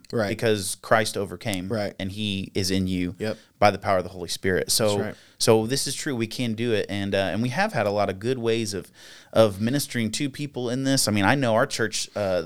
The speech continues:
Speaker 2: a lot of our deacons and a lot of people just stepped up big time to, to minister to people.
Speaker 1: Mm-hmm.
Speaker 2: And so that's been really, really good. But one of the things about this that, you know, uh, was the hardest, I think,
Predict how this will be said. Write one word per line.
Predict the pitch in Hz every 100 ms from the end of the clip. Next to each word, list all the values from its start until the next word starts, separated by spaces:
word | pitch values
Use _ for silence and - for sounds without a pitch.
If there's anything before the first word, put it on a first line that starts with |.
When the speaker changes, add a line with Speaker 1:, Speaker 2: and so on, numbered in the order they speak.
| 90
Speaker 2:
a | -
lot | 101 117
of | 95
our | 95
deacons | 95 123 - 123 120
and | 95
a | 92
lot | 110 120
of | 107
people | 117 104 95
just | 95 - - - - -
stepped | - - - 131 -
up | 98 95
big | 135 123
time | - 107 95 87 90
to, | - 101 95 87 -
to | - 90 82 90
minister | 101 160 233 -
to | 90
people. | - 78 - 69
Speaker 1:
Mm-hmm. | 113 110 - - -
Speaker 2:
And | 107 110
so | 127 117 117
that's | 117 160
been | 170 135
really, | 113 135 131
really | 123 107
good. | 120 120 104 101
But | 101 - - -
one | - 180
of | 226
the | 175
things | 135 127 104
about | 87 92 143 -
this | 95 104 -
that, | 101 90 -
you | 101
know, | 87 85 87 78 -
uh, | 92 82 85 -
was | 110 104 107 101
the |
hardest, | - 139 143 104 85 -
I | - 104
think, | 113 90 90